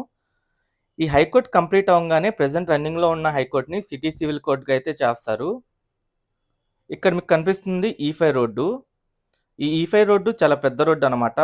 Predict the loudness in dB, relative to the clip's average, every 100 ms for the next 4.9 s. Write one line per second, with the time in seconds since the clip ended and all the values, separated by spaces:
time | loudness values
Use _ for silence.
0 | 0 -2 -4 -6 -8 -10 -2 -2 -2 -4
1 | -4 -2 -4 -2 -4 -2 -4 -4 -4 -4
2 | -6 -10 -10 -8 -6 -4 -4 -2 -6 -6
3 | -6 -4 -6 -6 -2 2 2 2 -2 -4
4 | -6 -6 -8 -6 -4 -4 -4 -4